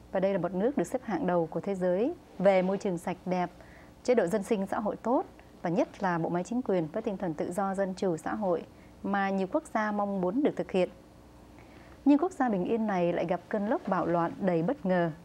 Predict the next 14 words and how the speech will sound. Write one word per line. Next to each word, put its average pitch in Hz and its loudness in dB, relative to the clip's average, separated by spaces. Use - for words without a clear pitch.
mà 180 2
vấn 208 2
đề 175 4
không 226 -2
chỉ 190 2
xảy 170 0
ra 202 -4
tại 185 -4
Thụy 175 -4
Điển 170 2
hoặc 185 -4
là 170 0
châu 220 -2
Âu 214 2